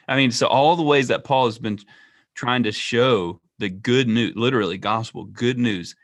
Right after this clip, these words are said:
Here's the good news, the good news is that God has caused you to become his child because of his work,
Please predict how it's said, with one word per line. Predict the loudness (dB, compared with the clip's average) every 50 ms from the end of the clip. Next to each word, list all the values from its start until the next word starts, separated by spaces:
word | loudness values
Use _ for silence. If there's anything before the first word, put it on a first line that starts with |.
| _ _
Here's | _ -2 0 0 -2 -2
the | -4 -4 -2 -4
good | -4 -4 -2 -2 0 2
news, | 2 2 2 0 -2 -4 -8 -14 -18 -12
the | -6 -2 -2 0 0 -2
good | -2 -4 -4 -2 -2
news | -2 -4 -4 -4 -6 -10 -12 -12 -10
is | -8 -8 -6 -8 -8 -10 -12 -18 _ _ _ _ _ _ _ _ _ _
that | -8 -8 -8 -4
God | -4 -2 0 0 0 0 -2
has | -4 -6 -6 -4 -4 -4 -6 -8 -10 -16 _ _ _ _ _ _ _ _ _ _ _ _ _ _ _ _ _ _ _ _ _ _ -14
caused | -6 -2 0 2 2 0 0 -2 -2
you | -2 -2
to | -2
become | -4 -4 -2 -2 -2 -2
his | -2 -4 -6
child | -6 -4 -2 -2 0 0 -2 -2 -4 -6 -10 -14 _ _ _ _ _ _ _
because | -12 -8 -8 -6 -6
of | -6 -6
his | -6 -6 -4
work, | -4 -2 -2 -2 -4 -6 -14